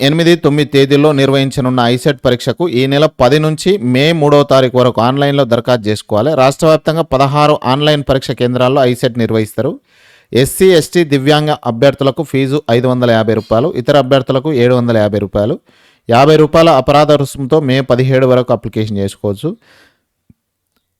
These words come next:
ఐదు వందల అపరాధ రుసుముతో మే ఇరవై ఆరు వరకు ఆన్లైన్లో దరఖాస్తు చేసుకోవచ్చు.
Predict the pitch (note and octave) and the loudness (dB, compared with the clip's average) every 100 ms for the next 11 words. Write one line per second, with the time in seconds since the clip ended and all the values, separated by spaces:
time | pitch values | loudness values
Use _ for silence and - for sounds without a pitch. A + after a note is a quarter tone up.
0 | - A2 D3+ E3+ E3+ E3+ D#3 D3 D3+ D3 | -6 -2 2 2 4 4 4 2 2 2
1 | C#3+ C#3 C3+ E3+ D#3+ C3 C#3+ C#3 C3+ C#3 | 0 -2 -2 0 0 0 2 2 4 4
2 | C#3 B2+ C3 C3 A#2+ A#2+ A#2 A#2 A2 A2 | 4 2 0 0 0 0 0 0 -2 -2
3 | G#2+ F#2+ - E2+ D#2+ | -2 -4 -6 -10 -12